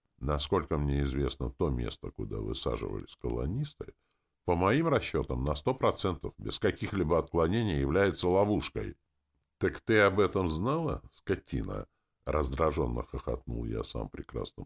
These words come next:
понимая, что если Аурелия позволила людям туда высадиться, то, значит, была в курсе всего и просто надеялась, что лесные твари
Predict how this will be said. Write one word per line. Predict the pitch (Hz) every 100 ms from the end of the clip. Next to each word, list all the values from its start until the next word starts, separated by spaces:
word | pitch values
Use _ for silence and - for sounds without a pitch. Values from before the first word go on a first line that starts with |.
| -
понимая, | 57 57 58 50 50
что | - 62
если | 64 - -
Аурелия | 53 62 64 50 50 -
позволила | - 55 60 60 55 50 55
людям | 57 52 50 50
туда | 55 52 60
высадиться, | 98 143 - - 101 - - - _ _ _ _ _ _ _
то, | 92
значит, | 82 107 156 139 95
была | 80 92 117
в | -
курсе | 95 67 - -
всего | - 65 64 -
и | 131
просто | - 87 - 95
надеялась, | 92 90 90 82 76 71
что | - 82
лесные | 76 73 - 85 82
твари | 80 - 64 67 -